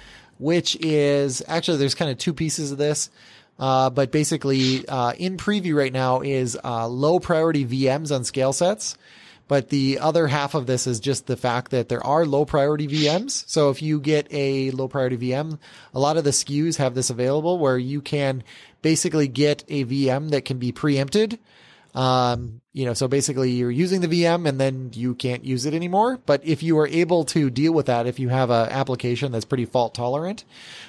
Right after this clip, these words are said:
um, let's say it's doing, like, batch stuff or, or whatever, and I know this is integrated with Azure Batch as well,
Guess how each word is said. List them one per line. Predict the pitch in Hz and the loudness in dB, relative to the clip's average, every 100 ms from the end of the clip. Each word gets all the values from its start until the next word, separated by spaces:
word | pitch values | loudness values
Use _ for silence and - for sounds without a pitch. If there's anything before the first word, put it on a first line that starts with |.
| - - | -14 -2
um, | 127 127 123 123 | 2 4 2 0
let's | 120 127 | -2 0
say | 139 | 2
it's | 113 | 0
doing, | - 127 113 | 0 -2 0
like, | 113 - | -2 0
batch | 156 143 - | 0 0 -2
stuff | - 131 127 - | 0 2 0 0
or, | 120 113 113 | 2 2 0
or | |
whatever, | 120 120 117 131 | -2 0 2 2
and | 127 | 0
I | 117 | 0
know | 120 | -2
this | 117 | -2
is | 120 | -2
integrated | 113 117 120 | -4 -4 -4
with | 113 | -2
Azure | 113 110 117 | -2 -2 -2
Batch | 107 117 113 | -4 -4 -4
as | 107 | -4
well, | 123 170 139 131 | 2 4 4 0